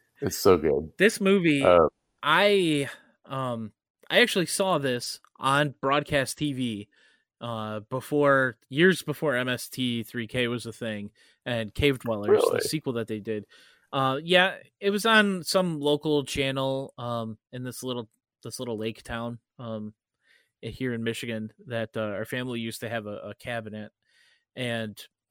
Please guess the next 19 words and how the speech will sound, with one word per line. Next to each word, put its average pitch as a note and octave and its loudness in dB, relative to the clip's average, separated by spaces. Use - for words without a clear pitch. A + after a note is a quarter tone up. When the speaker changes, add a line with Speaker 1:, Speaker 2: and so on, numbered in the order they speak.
Speaker 2:
one C#3 -2
Saturday D3+ 4
it C#3+ 4
was C3+ -4
raining C#3+ 0
out, C#3+ -2
so C3 -6
there B2 -6
really C3 -2
wasn't B2 -4
anything B2 -10
to A2+ -12
do. C3+ -4
I B2+ -2
turned C3 -8
on B2+ -6
the B2 -8
T C3 -6
V C#3+ -2